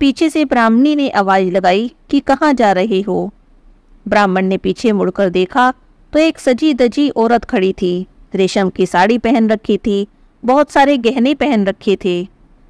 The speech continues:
ब्राह्मण देवता तो इस भेष में अपनी पत्नी को पहचान भी नहीं सके। जब ब्राह्मणी ने दोबारा आवाज़ लगाई तब कहने लगे, "अरे, तुम्हारा भेष कैसे बदल गया? ये इतने सारे गहने, इतने सुंदर कपड़े?"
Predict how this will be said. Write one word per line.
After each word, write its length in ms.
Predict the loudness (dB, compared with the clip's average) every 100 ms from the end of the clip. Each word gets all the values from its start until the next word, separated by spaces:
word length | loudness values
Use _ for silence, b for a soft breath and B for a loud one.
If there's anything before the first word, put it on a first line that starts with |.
| _ -6
ब्राह्मण 460 | 0 0 2 0 0
देवता 440 | 0 0 0 0
तो 140 | 2 -2
इस 240 | -2 -4
भेष 300 | -2 0 -2
में 100 | -2
अपनी 220 | -2 -2 -2
पत्नी 360 | -2 -2 -4
को 140 | -2 0
पहचान 500 | 0 0 0 0 0
भी 140 | -2
नहीं 220 | -2 -2
सके। 460 | -2 -6 -4 -6 -6 -14 _ _ _
जब 160 | -2 0
ब्राह्मणी 420 | 0 2 2 2
ने 140 | 2
दोबारा 420 | 0 0 2 2 2
आवाज़ 460 | 0 0 0 0
लगाई 300 | -2 -2 -2
तब 160 | -2 -4
कहने 380 | -4 -2 0 2
लगे, 400 | 0 -2 -4 -6 _ _
"अरे, 320 | -2 0 -2 -6 _ _
तुम्हारा 300 | -2 2 2
भेष 340 | 2 0 -2 -2
कैसे 300 | -2 0 0
बदल 300 | 0 -2 -2
गया? 400 | 0 0 0 -2 _ -20 _
ये 160 | 0 0
इतने 240 | 0 -2
सारे 320 | 0 2 2 0
गहने, 440 | -2 0 0 0
इतने 400 | -2 -4 -2 -2
सुंदर 360 | 0 0 2 0
कपड़े?" 460 | -2 -2 -2 -2